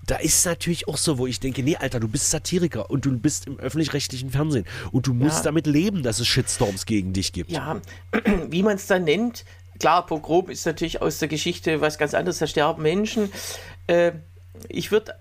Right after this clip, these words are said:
Speaker 2: tatsächlich sagen, äh, Shitstorms sind immer, äh, eine Art Mob.
Speaker 1: Natürlich.
Speaker 2: Und ich hab no-, ich hab noch nie einen erlebt, äh, aber es,
Speaker 1: Äh, dafür
Speaker 2: es kann
Speaker 1: sind wir
Speaker 2: gut
Speaker 1: Gott sei
Speaker 2: sein
Speaker 1: Dank auch nicht bekannt genug.
Speaker 2: Genau, es kann gut sein, jederzeit
Speaker 1: Ja.
Speaker 2: kann irgendwas losgetreten
Speaker 1: Ja.
Speaker 2: werden.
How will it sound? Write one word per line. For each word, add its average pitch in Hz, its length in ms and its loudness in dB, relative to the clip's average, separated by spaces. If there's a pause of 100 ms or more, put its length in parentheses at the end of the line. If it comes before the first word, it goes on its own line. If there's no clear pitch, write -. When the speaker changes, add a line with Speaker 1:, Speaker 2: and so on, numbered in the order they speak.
(160)
Speaker 2:
tatsächlich 185 460 0
sagen, 175 440 2
äh, 160 420 2 (440)
Shitstorms 170 640 -2
sind - 220 -4
immer, 226 440 2 (540)
äh, 180 260 2 (200)
eine 170 160 0
Art 165 220 2
Mob. 196 240 0 (680)
Speaker 1:
Natürlich. 135 320 4
Speaker 2:
Und 156 140 2
ich 151 100 -4
hab 175 120 0
no-, 190 120 2 (100)
ich 175 120 2
hab 185 100 4
noch 196 120 2
nie 185 160 4
einen 180 180 2
erlebt, 175 460 2
äh, 202 280 4
aber 185 280 2
es, 127 160 2
Speaker 1:
Äh, 160 100 4
dafür - 20 2
Speaker 2:
es - 60 4
kann 139 180 4
Speaker 1:
sind 180 140 2
wir 175 80 6
Speaker 2:
gut - 80 6
Speaker 1:
Gott 165 80 6
sei 190 60 6
Speaker 2:
sein 180 80 6
Speaker 1:
Dank 170 160 2
auch 165 100 4
nicht 160 160 0
bekannt 151 320 0
genug. 92 280 0 (260)
Speaker 2:
Genau, 175 120 4
es 185 120 0
kann 185 140 2
gut 208 140 -4
sein, 202 180 4
jederzeit 285 720 0 (240)
Speaker 1:
Ja. 123 80 4
Speaker 2:
kann - 120 4
irgendwas 233 300 2
losgetreten 165 720 2
Speaker 1:
Ja. - 0 -
Speaker 2:
werden. 202 320 2